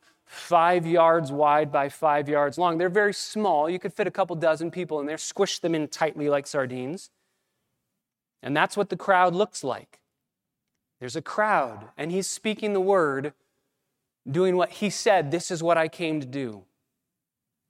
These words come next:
There's a crowd that's curious to see him.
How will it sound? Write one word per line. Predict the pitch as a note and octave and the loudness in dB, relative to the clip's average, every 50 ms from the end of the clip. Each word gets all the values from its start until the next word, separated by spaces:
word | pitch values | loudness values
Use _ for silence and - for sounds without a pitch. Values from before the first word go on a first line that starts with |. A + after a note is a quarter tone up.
| _ _ _ _ _ _ _ _ _ _ _ _ _ | _ _ _ _ _ _ _ _ _ _ _ _ _
There's | _ C#3+ D#3 D#3 | _ -6 -4 -4
a | F#3 E3+ | -4 -4
crowd | - - A3 B3 B3+ F#3 D3+ | 0 0 2 2 2 0 -2
that's | D3 - - | -4 -6 -8
curious | - - - G3 F#3 E3+ E3 D#3 - - | -10 -4 0 2 2 2 2 0 -4 -8
to | - D3 | -10 -10
see | - - G3 E3+ | -8 -6 -4 -4
him. | C#3 B2+ C#3+ F3+ F3+ | -4 -4 -6 -8 -10